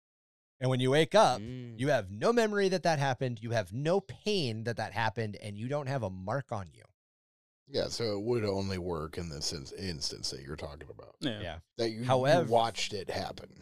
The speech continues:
Speaker 2: That, yeah, like, somebody found it while it was still
Speaker 1: While it
Speaker 2: attached
Speaker 1: was
Speaker 2: to you.
Speaker 1: doing it.
Speaker 3: Yeah.
Speaker 4: Kevin turns
Speaker 2: Yeah.
Speaker 4: around the corner, and the patriarch's balls deep in my neck.
Speaker 3: Yeah.
Speaker 4: And Kevin's like, <laughs> "Nah!"
Speaker 2: You're
Speaker 1: Also
Speaker 2: on,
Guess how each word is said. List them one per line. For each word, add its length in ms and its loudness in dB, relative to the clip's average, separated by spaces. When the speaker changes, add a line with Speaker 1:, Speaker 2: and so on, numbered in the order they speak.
Speaker 2:
That, 260 2
yeah, 200 4
like, 180 -4
somebody 380 4
found 440 -2
it 160 -2
while 280 0
it 100 -6
was 160 -2
still 300 -2
Speaker 1:
While 160 6
it 60 6
Speaker 2:
attached 100 0
Speaker 1:
was 160 -2
Speaker 2:
to 60 -6
you. 100 -6
Speaker 1:
doing 120 -6
it. 40 -2
Speaker 3:
Yeah. 180 -6
Speaker 4:
Kevin 260 2
turns 220 -4
Speaker 2:
Yeah. 60 -4
Speaker 4:
around 120 -2
the 60 -4
corner, 440 -6
and 180 0
the 260 -4
patriarch's 580 -2
balls 380 0
deep 240 -2
in 100 -2
my 140 -2
neck. 340 -6
Speaker 3:
Yeah. 280 2
Speaker 4:
And 200 -4
Kevin's 260 4
like, 200 2
<laughs> 20 -6
"Nah!" 920 2
Speaker 2:
You're 180 12
Speaker 1:
Also 120 12
Speaker 2:
on, 120 4